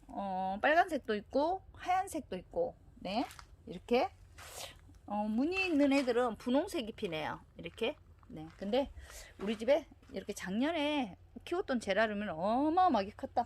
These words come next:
큰답니다. 자, 제가 우리 하단에 왔는데 얘는 천일국이에요.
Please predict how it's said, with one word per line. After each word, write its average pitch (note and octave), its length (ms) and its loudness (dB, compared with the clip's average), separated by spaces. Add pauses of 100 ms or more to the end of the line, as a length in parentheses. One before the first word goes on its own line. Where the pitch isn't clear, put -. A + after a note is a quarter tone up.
큰답니다. C4+ 640 -2 (1120)
자, G3+ 500 -4 (1400)
제가 F#3+ 180 -2
우리 G3 100 0
하단에 C4+ 640 0 (140)
왔는데 A#3+ 460 2 (920)
얘는 C#4 280 6
천일국이에요. A3+ 960 2